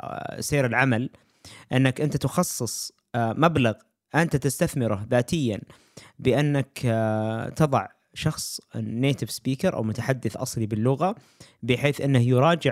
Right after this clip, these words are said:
عملك وتتعلم من تجربته،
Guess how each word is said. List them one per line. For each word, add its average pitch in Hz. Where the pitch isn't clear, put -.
عملك 139
وتتعلم 117
من 117
تجربته، 160